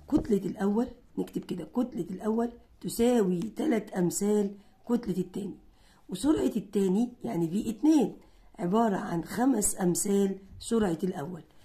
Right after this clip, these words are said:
احسب النسبة بين كميتي تحركهما. يبقى أنت عايز بي واحد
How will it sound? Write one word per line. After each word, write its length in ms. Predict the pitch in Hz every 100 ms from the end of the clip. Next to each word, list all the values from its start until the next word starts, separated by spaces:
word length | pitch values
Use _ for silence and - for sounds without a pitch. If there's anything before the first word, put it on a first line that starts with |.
| - -
احسب 300 | 415 - 277
النسبة 400 | 254 202 214 240
بين 200 | 214 208
كميتي 640 | 208 185 170 165 - 220 247
تحركهما. 760 | - - 180 170 - 202 202 - - - -
يبقى 220 | 190 226
أنت 160 | 277 -
عايز 500 | 311 180 165 196 180
بي 380 | 175 226 185 -
واحد 420 | 190 247 - 233